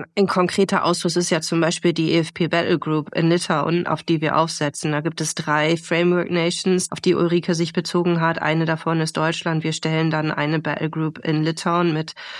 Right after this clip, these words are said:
knapp, ich glaube, wir sind gerade neunhundert um und bei, ähm, Soldatinnen und Soldaten in so, eingebettet in eine litauische Brigade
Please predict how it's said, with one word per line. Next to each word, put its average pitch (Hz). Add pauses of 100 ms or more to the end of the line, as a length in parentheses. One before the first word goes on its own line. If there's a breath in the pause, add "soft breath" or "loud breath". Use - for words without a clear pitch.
(200 loud breath)
knapp, 156 (260)
ich 160
glaube, 165
wir 165
sind 170
gerade 160
neunhundert 175
um 180
und 180
bei, 175
ähm, 170
Soldatinnen 165
und 170
Soldaten 160
in 160
so, 160
eingebettet 160
in 160
eine 156
litauische 156
Brigade 165